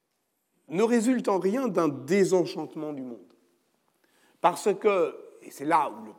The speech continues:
passage est incroyablement complexe, effectivement, il décrit, euh, donc, euh, ces hommes, euh,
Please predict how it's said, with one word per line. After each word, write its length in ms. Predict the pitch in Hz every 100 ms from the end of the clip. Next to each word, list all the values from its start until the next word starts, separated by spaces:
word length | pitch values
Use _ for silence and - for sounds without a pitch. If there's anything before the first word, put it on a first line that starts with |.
| -
passage 380 | 120 - 127 113
est 40 |
incroyablement 760 | 117 - 120 113 113 117 110 - - -
complexe, 600 | 170 208 285 285 - - -
effectivement, 560 | 127 127 165 185 151 123
il 260 | 131 135 127
décrit, 540 | 160 160 - 185 165
euh, 160 | 139 117 - - _ _
donc, 400 | 156 170 156 -
euh, 140 | 123 110
ces 320 | 98 139 131 160
hommes, 380 | 160 151 127
euh, 200 | 117 113